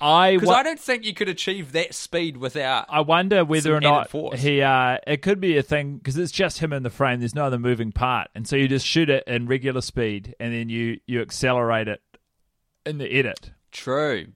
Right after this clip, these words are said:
Speaker 2: Yeah, that could
Speaker 1: 'Cause
Speaker 2: work.
Speaker 1: there are a few cartoonish moments like that. One that really jumped out to me the first time this movie I guess, I mean, it's all, it's always cartoonish, but, like, when, uh, they're escaping the first house after Alex has called the cops and the cops are coming round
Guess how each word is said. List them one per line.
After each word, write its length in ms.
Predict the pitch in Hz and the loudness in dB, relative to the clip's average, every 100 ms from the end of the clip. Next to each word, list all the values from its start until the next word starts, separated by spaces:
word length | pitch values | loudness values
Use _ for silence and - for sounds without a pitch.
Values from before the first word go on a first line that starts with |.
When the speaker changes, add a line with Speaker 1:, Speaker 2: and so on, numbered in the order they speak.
| - | -12
Speaker 2:
Yeah, 200 | 110 120 | -6 -4
that 100 | 113 | -2
could 80 | 165 | 2
Speaker 1:
'Cause 100 | 175 | 2
Speaker 2:
work. 340 | 92 82 - - | 0 -12 -16 -4
Speaker 1:
there 120 | 170 | 2
are 140 | 202 240 | 4 4
a 40 | |
few 180 | - 220 | 0 -4
cartoonish 580 | - 180 - 180 151 - | 2 2 2 -2 -2 0
moments 320 | 135 151 139 | 0 0 0
like 160 | 143 139 | 0 2
that. 140 | 139 | 0
One 180 | 160 208 | 2 2
that 120 | 233 | 2
really 280 | 147 165 165 | 2 0 0
jumped 260 | 139 156 147 | -4 -4 0
out 160 | 147 | 0
to 60 | 139 | 0
me 100 | 139 | 0
the 140 | 131 | 0
first 340 | - 156 175 - | 0 2 2 2
time 160 | 165 | -2
this 200 | 147 139 147 | -2 -4 0
movie 340 | 143 127 113 _ _ _ _ _ _ _ _ _ - _ - | 2 2 -4 _ _ _ _ _ _ _ _ _ -20 _ -14
I 80 | |
guess, 220 | 151 175 160 | -8 -6 -4
I 40 | |
mean, 160 | 139 131 | -4 -6
it's 100 | - | -10
all, 380 | - 147 139 - | -6 -4 -4 -6
it's 160 | 135 - | -8 -6
always 340 | 151 143 135 | -4 -4 -4
cartoonish, 500 | 123 113 127 117 107 | -6 -6 -4 -4 -2
but, 120 | 151 | 0
like, 180 | 143 147 - - - - _ | 2 0 -2 -20 -20 -20 _
when, 420 | 147 190 214 202 | -2 0 0 -4
uh, 680 | - 156 156 151 143 139 139 - - _ | -4 0 4 4 4 2 0 -4 -20 _
they're 300 | 127 139 139 | 2 4 4
escaping 560 | 139 - 143 143 139 143 | 0 0 2 4 2 -2
the 80 | 127 | -2
first 400 | - 139 135 - | 4 4 4 2
house 460 | 131 180 220 - - | 2 2 0 -6 -4
after 280 | 127 151 | -2 0
Alex 280 | 143 135 131 | 0 0 -2
has 80 | - | -10
called 240 | - 135 | 0 2
the 60 | 113 | 0
cops 440 | - 131 123 - | 2 2 2 0
and 100 | 127 | 0
the 60 | 120 | 0
cops 260 | 120 120 110 | 0 -4 -4
are 40 | |
coming 240 | 117 120 113 | -6 -6 -4
round 440 | 113 107 107 104 | -4 -4 -6 -10